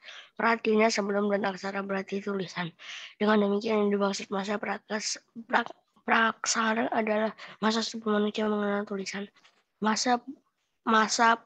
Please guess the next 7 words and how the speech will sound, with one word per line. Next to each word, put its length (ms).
praaksara 880
disebut 480
juga 240
dengan 240
masa 560
nirleka. 720
Ni 160